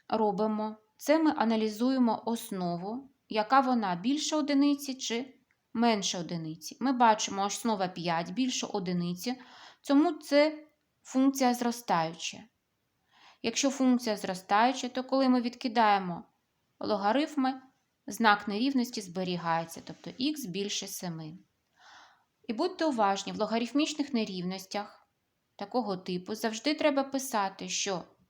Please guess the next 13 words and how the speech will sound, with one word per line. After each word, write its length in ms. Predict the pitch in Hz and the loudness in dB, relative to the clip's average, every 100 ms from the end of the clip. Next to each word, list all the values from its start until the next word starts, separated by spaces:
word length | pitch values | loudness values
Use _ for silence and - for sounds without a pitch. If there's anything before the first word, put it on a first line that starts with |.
| _ _ _ _ _ _ _ | _ _ _ _ _ _ _
х 480 | 214 233 302 - - _ _ _ _ - | -4 -2 -2 -8 -18 _ _ _ _ -12
більше 600 | 185 202 202 - 208 208 - _ - | -6 -4 -4 -4 -4 -6 -10 _ -10
нуля. 440 | 208 196 170 175 - _ _ _ - - - | -6 -2 -2 -4 -14 _ _ _ -20 -12 -2
І 80 | 302 | 4
ви 100 | 302 | 4
отримали 460 | 302 285 262 254 | 6 6 6 4
систему, 580 | 254 240 - 277 277 240 | 2 -4 2 4 6 4
розв'язуєте 800 | 214 - 233 240 233 233 220 214 | 2 4 6 6 4 -2 -2 -4
її 300 | 208 196 202 | -4 -6 -6
на 140 | 190 | -6
координатній 720 | 185 202 190 202 196 190 190 | -4 -4 -4 0 0 0 -6
прямій, 500 | 180 196 196 196 185 | -6 -6 -4 -4 -6
відмічаєте 800 | 180 185 190 - 190 185 180 160 | -8 -8 -6 -2 -2 -2 -4 -10